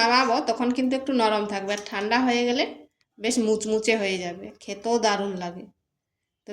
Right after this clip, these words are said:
ভিডিওটা ভালো লাগলে লাইক, শেয়ার, কমেন্ট অবশ্যই করবেন,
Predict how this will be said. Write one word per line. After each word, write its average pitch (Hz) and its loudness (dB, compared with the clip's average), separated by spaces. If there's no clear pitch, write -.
ভিডিওটা 220 2
ভালো 202 2
লাগলে 220 2
লাইক, 196 4
শেয়ার, 214 4
কমেন্ট 214 0
অবশ্যই 214 0
করবেন, 233 0